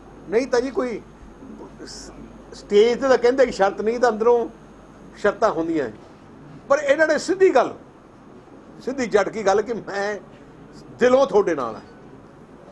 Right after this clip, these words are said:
ਤੇ ਮੈਂ ਕਹਿੰਦਾ ਸਾਨੂੰ ਬਹੁਤ ਵੱਡੀ strength ਮਿਲੀ ਹੈ ਤੇ ਮੈਂ ਇਹਨਾਂ ਨੂੰ ਵਿਸ਼ਵਾਸ ਦਿਵਾਉਣਾ ਇੱਕ ਪਰਿਵਾਰ ਵਾਂਗੂ ਰੱਖਾਂਗੇ। ਅਕਾਲੀ ਦਲ ਵੀ ਇੱਕ ਪਰਿਵਾਰ ਹੈ ਸਾਡਾ, ਕੋਈ ਐ ਨਹੀਂ ਕਿ ਸਾਨੂੰ ਹਾਈ command ਤੋਂ, ਅ, permission ਲੈਣੀ ਪੈਂਦੀ ਹੈ, ਕਿਸੇ ਤੋਂ ਕਰਨਾ ਪੈਂਦਾ ਹੈ।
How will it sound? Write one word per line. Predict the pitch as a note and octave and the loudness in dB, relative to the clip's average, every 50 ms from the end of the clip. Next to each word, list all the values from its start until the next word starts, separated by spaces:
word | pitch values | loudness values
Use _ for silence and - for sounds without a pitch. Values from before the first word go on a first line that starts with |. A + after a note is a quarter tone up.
| - - - - - - - - - - | -20 -20 -20 -20 -20 -20 -20 -20 -4 0
ਤੇ | B3+ | 0
ਮੈਂ | A#3+ B3 A#3+ B3+ B3 | 2 2 2 0 0
ਕਹਿੰਦਾ | B3 - B3+ C#4 C4+ C4+ B3+ | 0 -2 -2 0 0 -2 -2
ਸਾਨੂੰ | - - - F#3 F#3 F#3+ G#3+ A3+ A#3+ A#3+ A#3+ A#3 A#3 A#3+ - - - - - - - - - - - - - - - - - - - | -4 -6 -4 -2 -2 -2 0 0 0 0 0 -2 -4 -6 -8 -12 -18 -20 -20 -20 -20 -20 -20 -20 -20 -20 -20 -20 -20 -20 -20 -8 -2
ਬਹੁਤ | - B3+ D#4+ E4+ C4+ | 0 2 2 2 0
ਵੱਡੀ | G#3+ F3+ D#3+ E3+ A#3 A#3+ | -2 -4 -2 -4 -4 -4
strength | - G#3+ G#3+ A3 G#3+ G3 | -2 -2 -2 -2 -2 -6
ਮਿਲੀ | G3+ G#3+ A#3 | -6 -6 -6
ਹੈ | B3 | -4
ਤੇ | B3+ B3 | -2 -2
ਮੈਂ | A#3+ B3+ | -2 0
ਇਹਨਾਂ | B3 C4 C4 | 0 -2 -2
ਨੂੰ | C4+ C4 | -4 -4
ਵਿਸ਼ਵਾਸ | A#3 G3 G3 G3+ G3+ A3+ G#3 | -6 -2 0 2 2 2 2
ਦਿਵਾਉਣਾ | G3 G#3 A#3+ B3+ | 0 -2 -2 -4
ਇੱਕ | B3 - - | -6 -4 -2
ਪਰਿਵਾਰ | C4 B3 A#3 A3+ A#3 B3 C4+ C4 | 0 2 2 4 4 2 2 0
ਵਾਂਗੂ | C4+ C4 B3+ C4+ B3+ | -2 -4 -2 -2 -2
ਰੱਖਾਂਗੇ। | A3 - D3+ D3 C3+ A2 - - - - - - - - - - - - - - - - - - - | -2 -2 -4 -6 -8 -10 -14 -18 -20 -20 -20 -20 -20 -20 -20 -20 -20 -20 -20 -20 -20 -20 -6 -2 -2
ਅਕਾਲੀ | A3+ A3+ - B3+ A#3+ B3+ C#4+ D#4 D#4 | -2 0 2 2 2 2 2 2 2
ਦਲ | D4+ D4+ D#4 D#4+ | 2 2 2 2
ਵੀ | D#4+ | 0
ਇੱਕ | D4 - - | -4 -6 -4
ਪਰਿਵਾਰ | G#3 - A#3 A3 G#3+ G3+ F#3+ F3+ | -2 0 2 2 4 2 2 0
ਹੈ | D#3 C3+ | -2 -4
ਸਾਡਾ, | - - F3 F#3+ A3 B3 C4 | -4 -2 -2 0 0 0 0
ਕੋਈ | B3+ B3+ C4 C4 | 0 0 0 0
ਐ | B3 A3+ A3+ A3+ | 2 2 2 0
ਨਹੀਂ | B3 B3+ B3+ | -2 -4 -6
ਕਿ | A3+ C4 B3+ G3+ - - - - - - - - - - - - - - | -6 -6 -8 -8 -8 -12 -18 -20 -20 -20 -20 -20 -20 -20 -20 -20 -20 -8
ਸਾਨੂੰ | - G3 G3+ A3 A#3 A3+ - - | -4 -2 -2 0 0 -2 -2 0
ਹਾਈ | D#3+ F3+ F#3 | 0 0 0
command | - G#3 G3 F3+ G3+ A3 G#3 | 0 -2 -4 -2 -2 -2 -2
ਤੋਂ, | - G3 | -2 -4
ਅ, | F3+ - - - - - - - - - - - - - F3+ F#3 | -6 -8 -14 -18 -20 -20 -20 -20 -20 -20 -20 -20 -10 -6 -6 -4
permission | F3+ - G#3 F#3+ G3+ G3 - - G#3 | -4 -4 -2 0 0 2 2 2 2
ਲੈਣੀ | G3+ G3 F#3+ G3 G#3 | 4 4 4 2 2
ਪੈਂਦੀ | F#3+ E3 F#3+ F#3 F#3 F#3 G3 F#3+ | 2 2 0 0 0 0 2 4
ਹੈ, | F#3+ F#3 | 4 4
ਕਿਸੇ | F#3 F#3 F#3 D#3 E3 F3+ | 4 2 -2 -4 -4 -2
ਤੋਂ | F#3 F#3 | -4 -2
ਕਰਨਾ | F#3 F3+ E3+ F3+ F3+ | -2 -2 -2 -2 -2
ਪੈਂਦਾ | E3 F3 E3+ F3 F3 F#3 | -2 -2 -2 0 0 0
ਹੈ। | G#3 G#3 - | 0 -2 -6